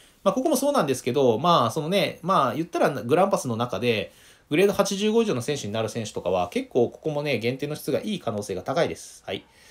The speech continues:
なので、まあ、積極的にそういったところ含めても、まあ、狙いやすいチームとなってますので、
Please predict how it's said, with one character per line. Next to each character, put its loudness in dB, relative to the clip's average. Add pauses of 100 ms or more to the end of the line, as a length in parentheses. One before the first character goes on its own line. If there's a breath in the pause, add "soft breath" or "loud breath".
(420 loud breath)
な 2
の 4
で、 8
ま 2
あ、 0
積 -2
極 -8
的 -2
に -2
そ -2
う 2
い -8
っ 2
た 4
と -2
こ 0
ろ -2
含 -4
め 0
て 0
も、 0
ま 4
あ、 2
狙 2
い 0
や -2
す -8
い -10
チ -14
ー -10
ム -14
と -20 (240)
な -4
っ -18
て -8
ま -6
す -12
の -6
で、 0